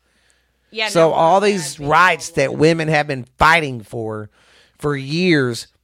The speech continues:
Speaker 2: have all gone down the shitter. All down the shitter for nothing. Because even though I look like a woman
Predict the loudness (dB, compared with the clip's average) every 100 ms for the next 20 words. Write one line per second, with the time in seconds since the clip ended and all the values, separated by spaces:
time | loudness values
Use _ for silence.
0 | _ -10 -2 -2 0 -4 -4 -4 -6 -8
1 | -10 -10 -10 -12 -16 _ _ _ _ _
2 | _ _ _ _ _ _ -2 2 6 6
3 | 6 4 2 -2 -4 -6 -6 -6 -6 -8
4 | -8 -8 -10 -16 -20 _ _ -8 -2 0
5 | -2 -8 _ -8 -4 -2 -2 -2 -4 -4
6 | -4 -6 -6 -8 -6 -6